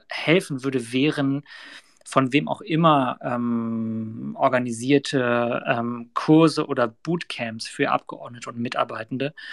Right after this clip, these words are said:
um diese eben mehr zu sensibilisieren für Themen wie, ähm, Wahlintegrität oder digitale Desinformationskampagnen. Ähm, aber ich glaube,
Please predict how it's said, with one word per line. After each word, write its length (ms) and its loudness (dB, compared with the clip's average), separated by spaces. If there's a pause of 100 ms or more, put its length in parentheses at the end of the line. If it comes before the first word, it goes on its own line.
(260)
um 180 4
diese 240 6
eben 300 4
mehr 200 6
zu 440 -2
sensibilisieren 880 0
für 180 -6
Themen 500 -2
wie, 240 -16 (420)
ähm, 680 -2
Wahlintegrität 920 2
oder 160 -2
digitale 540 -2
Desinformationskampagnen. 1700 -6 (720)
Ähm, 880 0 (120)
aber 140 8
ich 120 2
glaube, 400 8